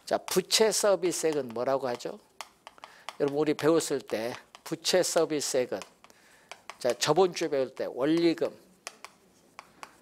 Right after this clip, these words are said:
상환액인데, 요것은 대출금에 뭐를 곱해준 거? 저당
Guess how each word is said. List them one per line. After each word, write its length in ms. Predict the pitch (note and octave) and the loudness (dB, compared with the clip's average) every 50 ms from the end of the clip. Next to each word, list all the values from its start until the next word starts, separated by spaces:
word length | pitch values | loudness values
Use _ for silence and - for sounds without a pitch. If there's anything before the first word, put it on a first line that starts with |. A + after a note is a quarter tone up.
| - - - | -20 -18 -12
상환액인데, 920 | - - - - D3+ D#3 D3+ C#3+ C#3+ C#3 C3+ B2+ A#2+ B2 A#2 A2 A#2 A#2 | -10 -6 -2 0 0 2 4 2 2 2 0 0 -2 -4 -4 -2 -2 0
요것은 360 | C3 C#3 C#3+ C#3 - F#3+ G#3+ - - - - - - - - - - - - _ _ - - - _ _ _ _ _ _ _ - - - - - - - _ _ | 2 2 0 0 0 -2 -4 -4 -8 -16 -16 -16 -16 -16 -12 -14 -14 -14 -16 _ _ -20 -20 -20 _ _ _ _ _ _ _ -16 -16 -16 -14 -18 -20 -20 _ _
대출금에 760 | - - C#3 C#3 - - - - F3+ F3 D3 D#3 C#3+ B2+ A#2 A2 | 0 0 0 0 0 -2 0 2 2 2 2 2 0 0 -2 -2
뭐를 240 | A2+ B2+ C3+ D3+ C#3+ | 0 0 2 2 2
곱해준 440 | C#3 C#3 - - B2+ A2 B2+ A#2+ | 0 0 -2 -2 -6 -6 -6 -8
거? 140 | A#2 F#2 - - - - - | -8 -10 -12 -14 -16 -16 -12
저당 500 | - - B2 C3 C3 D#3+ E3+ F#3 G#3+ | -8 -4 -4 0 4 4 2 2 0